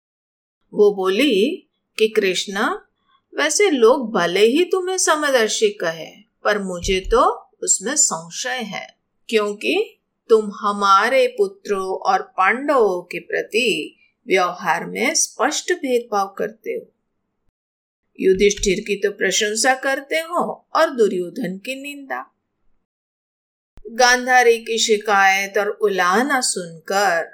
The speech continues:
प्रभु मात्र मुस्कुराए और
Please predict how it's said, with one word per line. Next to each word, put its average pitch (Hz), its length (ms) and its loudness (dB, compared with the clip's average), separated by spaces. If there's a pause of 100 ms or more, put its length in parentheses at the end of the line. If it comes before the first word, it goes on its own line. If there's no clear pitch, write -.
(320)
प्रभु 208 580 -2 (320)
मात्र 208 500 0
मुस्कुराए 160 880 -4 (460)
और 151 260 0